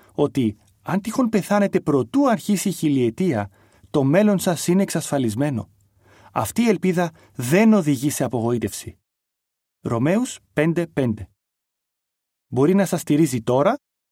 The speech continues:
και να αυξάνει τη χαρά σας στην υπηρεσία του Θεού.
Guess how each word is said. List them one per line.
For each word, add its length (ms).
και 140
να 120
αυξάνει 480
τη 100
χαρά 300
σας 160
στην 160
υπηρεσία 540
του 80
Θεού. 400